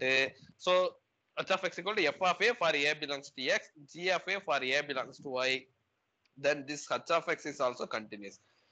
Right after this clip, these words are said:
So you have a continuous function on X, you have a continuous function on Y. To get, so by, by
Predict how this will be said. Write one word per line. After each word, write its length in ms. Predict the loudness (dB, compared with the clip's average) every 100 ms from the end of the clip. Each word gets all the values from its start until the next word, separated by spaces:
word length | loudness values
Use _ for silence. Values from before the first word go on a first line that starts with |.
| _
So 140 | 0 4
you 140 | 8
have 160 | 8 8
a 60 | 8
continuous 460 | 4 2 0 0
function 340 | -2 -2 0 2
on 120 | 2
X, 360 | 2 0 0 -16 _ _ _
you 100 | -6
have 180 | 0 2
a 60 | 2
continuous 460 | 0 -2 -2 -2
function 300 | -2 -6 -2
on 180 | -2 -2
Y. 240 | 0 -2 -2 _ _ _ _ _ _
To 100 | -8
get, 300 | 0 0 0
so 160 | -2 -2
by, 360 | 2 4 4 2 -6 _ _ _ _ _ _ _ _ _ _ -20 _ _ _ _ -4
by 180 | 0